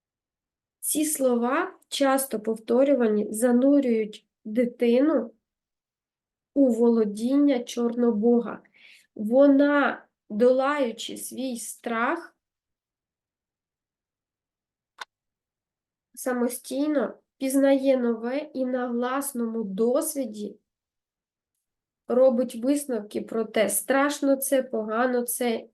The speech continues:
чи співпадають слова батьків тому, що прожилося в лісі,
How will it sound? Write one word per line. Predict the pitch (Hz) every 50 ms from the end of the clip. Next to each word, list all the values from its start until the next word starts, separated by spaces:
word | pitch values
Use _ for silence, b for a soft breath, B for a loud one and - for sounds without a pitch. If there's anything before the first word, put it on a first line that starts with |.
| _ _ _
чи | - - 269 247
співпадають | - - - 247 254 240 240 247 240 214 220 214 208 196 196 202
слова | - - 233 220 202 208 202
батьків | 185 190 214 202 - - - - 294 359 415 415 - b b b b b b b _ _ _ _ _
тому, | - 277 302 320 320 311 285 285 - - _ _ _
що | - - - - - 254 240 233 - - - - _ _ _ _ _ _ _ _ _ _ _ _ _ _ _ _ _ _ _ -
прожилося | 269 269 247 247 226 220 220 208 226 240 262 262 - - 220 214
в | 202
лісі, | 214 208 233 247 285 285 - - 359 370 370 - _